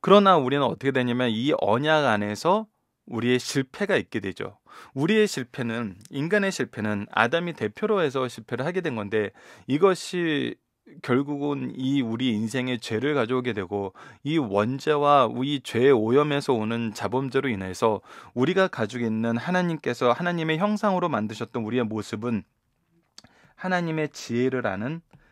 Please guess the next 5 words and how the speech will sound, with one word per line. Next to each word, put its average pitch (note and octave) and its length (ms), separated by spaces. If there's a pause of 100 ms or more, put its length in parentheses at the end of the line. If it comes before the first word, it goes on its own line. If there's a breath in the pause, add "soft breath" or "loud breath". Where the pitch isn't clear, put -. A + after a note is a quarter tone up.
선지자의 E3 560
모습과 G2 600 (1040 soft breath)
하나님을 E3+ 720
향한 D3+ 300
거룩함을 A#2 840